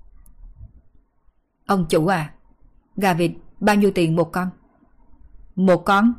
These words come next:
À, gà tôi bán mười sáu đồng một cân, vịt thì mười bốn đồng một cân. Gà không ăn thức ăn gia cầm, mặt khác vịt cũng vừa đủ tháng, chính là lúc mềm nhất." Phương Minh cắt đứt lời của ông chủ, tiếp tục đẩy mạnh tiêu thụ,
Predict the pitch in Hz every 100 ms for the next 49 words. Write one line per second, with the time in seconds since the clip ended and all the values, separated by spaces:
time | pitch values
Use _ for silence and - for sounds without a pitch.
0 | - - 165 165 170 - - - 202 180
1 | 175 202 196 202 302 262 170 190 175 -
2 | 208 262 165 160 165 185 180 139 - -
3 | - - 202 196 185 185 190 180 202 262
4 | 247 165 160 160 185 160 131 - - -
5 | - - 190 180 165 202 185 185 269 -
6 | 185 185 175 - 160 160 147 - - 160
7 | - 202 277 - - 175 190 - 190 160
8 | 196 170 165 165 220 208 285 359 - -
9 | _ 202 226 208 160 160 247 254 170 139
10 | 156 233 - - - - - - _ -
11 | _ _ - - - - 202 190 185 185
12 | 269 269 294 196 185 160 156 185 180 160
13 | 175 151 247 277 - 294 208 - 175 147
14 | 214 151 156 190 160 165 151